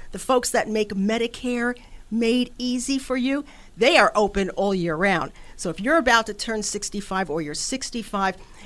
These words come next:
and you're tackling Medicare or you're avoiding the subject because you know it's complicated, or you're gonna do something because your friend did or your wife did or your neighbor did,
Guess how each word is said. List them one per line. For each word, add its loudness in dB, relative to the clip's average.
and -2
you're 0
tackling -2
Medicare 0
or 6
you're 4
avoiding 6
the 4
subject 0
because 0
you 2
know 4
it's 0
complicated, 0
or 8
you're -4
gonna 4
do 0
something 2
because -2
your -2
friend 2
did 2
or 4
your 2
wife 0
did -2
or 0
your -2
neighbor 0
did, 2